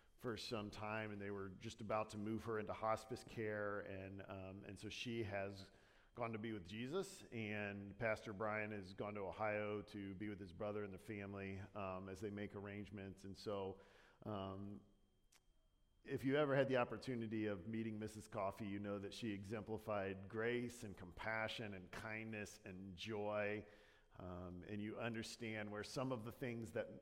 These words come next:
have made Pastor Brian so pastoral, um, in his life and,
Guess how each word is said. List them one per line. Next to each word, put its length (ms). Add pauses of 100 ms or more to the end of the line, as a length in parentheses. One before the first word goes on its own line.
have 280 (100)
made 320
Pastor 320
Brian 440
so 200
pastoral, 760 (500)
um, 480
in 80
his 220
life 560
and, 340